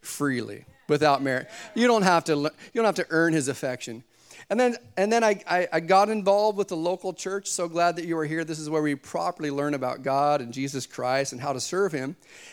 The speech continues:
And then somebody taught me this verse, Malachi chapter three, verse ten through eleven.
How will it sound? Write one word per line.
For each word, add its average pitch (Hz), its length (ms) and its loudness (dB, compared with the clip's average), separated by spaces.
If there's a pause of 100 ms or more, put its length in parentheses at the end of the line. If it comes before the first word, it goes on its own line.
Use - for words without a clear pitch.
And 220 140 0
then 233 100 2
somebody 262 840 2
taught 226 280 0
me 185 120 4
this 175 180 2
verse, 135 460 -2
Malachi 196 680 2
chapter 180 400 -2
three, 151 320 -2
verse 127 240 -4
ten 160 260 -2
through 156 140 -4
eleven. 120 480 -4